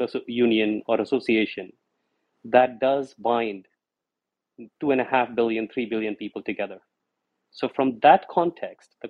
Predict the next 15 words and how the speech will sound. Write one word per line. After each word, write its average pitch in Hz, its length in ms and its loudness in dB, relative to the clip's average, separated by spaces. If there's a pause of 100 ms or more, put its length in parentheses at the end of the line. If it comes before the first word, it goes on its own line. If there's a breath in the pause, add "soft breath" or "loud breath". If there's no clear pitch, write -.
Commonwealth 131 580 0 (440)
is 147 300 -4
not 139 380 0 (260)
itself 107 420 -10 (200)
sell 104 180 -6
by 101 160 -2
date. 107 280 -12 (600)
But 151 180 4
yes, 151 300 -2 (120)
the 123 160 -8 (140)
context 156 440 -8
of 131 80 -8
where 135 140 -2
it 127 140 -12
started 151 640 -4